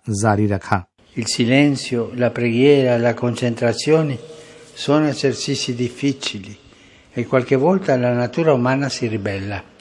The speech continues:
Speaker 1: शांति, प्रार्थना और ध्यान अपने में कठिन क्रियाकलाप हैं। कई बार मानवीय प्रवृत्ति इनका विरोध करती है। हम दुनिया में कहीं भी रह सकते हैं, लेकिन गिरजाघर प्रार्थना में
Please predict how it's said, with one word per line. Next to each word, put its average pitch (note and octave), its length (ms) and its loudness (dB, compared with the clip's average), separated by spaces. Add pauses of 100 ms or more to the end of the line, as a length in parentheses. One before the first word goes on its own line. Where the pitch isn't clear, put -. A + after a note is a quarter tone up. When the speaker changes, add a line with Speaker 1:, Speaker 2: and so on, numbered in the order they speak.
Speaker 1:
शांति, B2+ 640 0 (160)
प्रार्थना A#2 580 0 (120)
और D3 120 0
ध्यान A2 480 0 (240)
अपने F3+ 300 2
में F#3+ 140 4 (100)
कठिन F3 360 2
क्रियाकलाप A#2+ 840 0
हैं। G2+ 240 0 (480)
कई B2 160 2
बार A2 340 2 (140)
मानवीय C#3+ 480 2
प्रवृत्ति A2+ 640 0 (200)
इनका D#3 300 2
विरोध A#2+ 480 2
करती G#2+ 400 0
है। G2 240 0 (360)
हम F3+ 160 6
दुनिया C3 340 4
में F3 160 4
कहीं C3+ 320 2
भी C#3 240 0 (100)
रह A#2+ 160 4
सकते - 420 -2
हैं, F#2+ 220 -2 (260)
लेकिन B2 440 2
गिरजाघर A2 680 2 (220)
प्रार्थना A#2+ 520 0
में D3 180 2